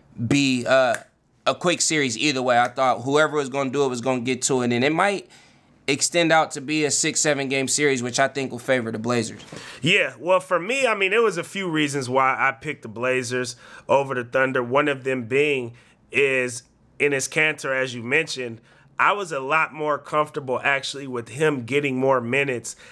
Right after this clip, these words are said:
Speaker 2: than a Yusuf Nurkic would have in this series because he formerly played for, uh, uh, for the Oklahoma City Thunder. Um, I felt like he knew Steven Adams' game really well.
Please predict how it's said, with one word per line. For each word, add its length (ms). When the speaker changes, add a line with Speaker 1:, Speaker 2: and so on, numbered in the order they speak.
Speaker 2:
than 500
a 100
Yusuf 460
Nurkic 460
would 200
have 280
in 100
this 160
series 380
because 380
he 120
formerly 560
played 640
for, 400
uh, 80
uh, 180
for 220
the 120
Oklahoma 480
City 280
Thunder. 480
Um, 260
I 60
felt 320
like 220
he 140
knew 320
Steven 420
Adams' 380
game 320
really 200
well. 460